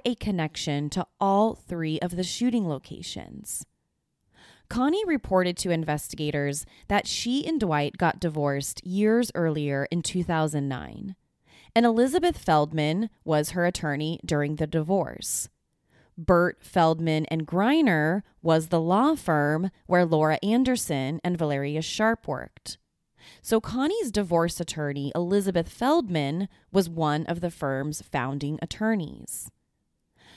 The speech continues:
Connie also said that Dwight had a connection to Stephen Pitt in Phoenix.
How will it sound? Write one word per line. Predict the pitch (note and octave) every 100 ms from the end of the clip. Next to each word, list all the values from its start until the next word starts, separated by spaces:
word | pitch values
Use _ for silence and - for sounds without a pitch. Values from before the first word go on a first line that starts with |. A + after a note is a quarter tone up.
| -
Connie | - C4+ E4+ A4
also | G3 F#3 - F#3+
said | - D#3+ D3+ D#3+
that | F3 -
Dwight | F#3 G3 C#4+ -
had | B3 A3+
a |
connection | - G3 E3+ D#3 - E3 D3 D3 -
to | G3
Stephen | - G3 F#3+ F#3
Pitt | F3+ E3+ C#3+ - -
in | E3+
Phoenix. | E3 A#3+ B3 G3 - - - -